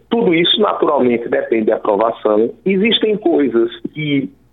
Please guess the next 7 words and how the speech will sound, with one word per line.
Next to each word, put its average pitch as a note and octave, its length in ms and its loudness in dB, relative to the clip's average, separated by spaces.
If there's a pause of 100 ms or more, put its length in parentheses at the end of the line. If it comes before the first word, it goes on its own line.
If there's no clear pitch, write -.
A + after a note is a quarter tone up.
não F#3 840 2
devem D3+ 540 0
ser - 160 0
aprovadas G#2+ 640 0
no C3+ 140 0
Código A2 420 2
Eleitoral, G#2+ 640 2